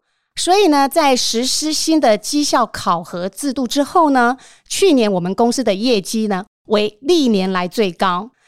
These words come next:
因此呢，在访谈企业的时候，我会特别关注企业的人力资源管理。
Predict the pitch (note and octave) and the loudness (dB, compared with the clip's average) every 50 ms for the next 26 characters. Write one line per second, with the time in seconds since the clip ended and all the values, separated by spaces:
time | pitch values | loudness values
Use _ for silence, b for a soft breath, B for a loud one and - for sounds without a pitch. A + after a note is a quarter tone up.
0 | _ _ _ - F4+ G4+ G#4 - - C4 G#3+ G#3 G#3 G#3+ - D#4+ C#4+ B3 G#3+ - | _ _ _ 0 0 0 0 -2 -2 -2 0 2 0 0 2 2 2 2 2 0
1 | - - - E3 E3 E3 D#3+ - - - D#3+ E3+ F#3 - - - D#4 C#4 A#3 F#3+ | -4 -6 -6 -6 -6 -8 -12 -12 -12 -10 -8 -6 -6 -6 -2 0 0 0 0 0
2 | F#3 E3+ E3 - - F3+ E3+ - G3 F3+ C#4+ - F3+ F3 D#3+ - - A3+ G#3 - | -2 -4 -4 -4 -4 -2 0 0 0 -2 -2 -8 -10 -10 -8 -6 -6 -6 -6 -6
3 | - - A3 F#3 - F#3+ F3+ F3 E3 - - B3 A#3 A#3+ B3 - - C4+ A#3+ F3 | -6 -4 -4 -4 -4 -6 -8 -8 -8 -4 -2 0 0 0 -2 -4 -2 -4 -4 -4
4 | - - _ _ _ - - E4 D#4 D4 B3+ G3+ G3 F#3 - - F3+ F3 E3+ F#3 | -4 -10 _ _ _ -6 -2 0 2 2 2 2 0 -4 -4 -6 -6 -6 -4 -4
5 | A3 G#3 - - G#3 G#3 G3 F3 F3 F3 - F3+ D3 D3 D#3+ F3+ G3 - - | -6 -6 -6 -6 -4 -4 -4 -4 -6 -6 -10 -10 -12 -10 -10 -10 -10 -10 -12